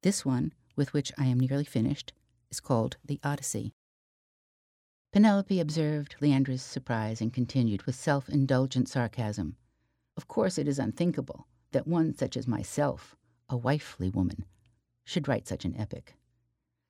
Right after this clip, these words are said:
So I shall bequeath my tapestries to my grandson, and he will pass them to his sons and grandsons, and down through the ages until one day it will finally be revealed that I,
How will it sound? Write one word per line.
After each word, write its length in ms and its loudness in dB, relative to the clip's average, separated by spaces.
So 180 0
I 140 6
shall 160 0
bequeath 400 -6
my 100 0
tapestries 800 -4
to 100 -6
my 160 2
grandson, 640 -2
and 120 4
he 100 4
will 120 0
pass 280 0
them 140 0
to 120 -4
his 180 -4
sons 440 0
and 180 0
grandsons, 680 -4
and 160 0
down 220 2
through 140 -4
the 180 -2
ages 520 -2
until 240 -4
one 240 2
day 380 -6
it 120 0
will 100 0
finally 380 2
be 120 -2
revealed 500 -4
that 200 -6
I, 400 -6